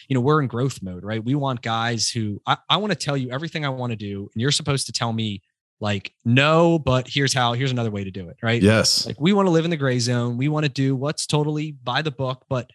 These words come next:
Speaker 1: gray zone, we're at the line. Like, that, I think, is what most entrepreneurs want. And we want, you know, we want a team that's understands that and, and can strategize with us. And, uh, I think,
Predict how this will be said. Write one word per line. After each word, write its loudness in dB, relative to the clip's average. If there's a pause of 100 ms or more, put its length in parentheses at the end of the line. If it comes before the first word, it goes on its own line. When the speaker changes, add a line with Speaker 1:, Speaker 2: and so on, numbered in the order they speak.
(140)
Speaker 1:
gray -2
zone, 0
we're -4
at -4
the -10
line. -6
Like, -12
that, 0
I -2
think, -6
is -6
what -6
most 0
entrepreneurs -6
want. -4
And -6
we 2
want, 0 (160)
you -4
know, -4
we 0
want 0
a -2
team -6
that's -6 (280)
understands 6
that 4
and, 0
and 0
can 0
strategize 2
with 4
us. 0
And, -4 (600)
uh, -4
I -2
think, -2